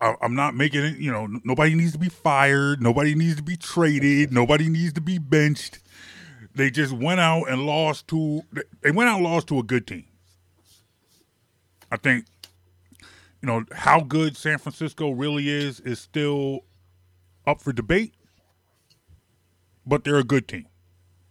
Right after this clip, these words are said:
Shout out to my good friend Ken, though. Yeah, I'm, I'm, I'm, I'm gonna shout you out, buddy. He called this loss soft. Said the Eagles were soft.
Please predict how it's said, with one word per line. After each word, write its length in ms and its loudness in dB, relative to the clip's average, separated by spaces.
Shout 260 0
out 160 0
to 80 0
my 180 -2
good 260 -2
friend 300 -8
Ken, 300 -14
though. 240 -20
Yeah, 200 8
I'm, 120 2
I'm, 140 0
I'm, 140 -2
I'm 40 -6
gonna 200 -4
shout 340 0
you 160 -4
out, 160 -12
buddy. 200 -20
He 120 6
called 440 0
this 200 2
loss 560 0
soft. 680 -8
Said 220 2
the 160 -2
Eagles 220 2
were 120 -4
soft. 640 -12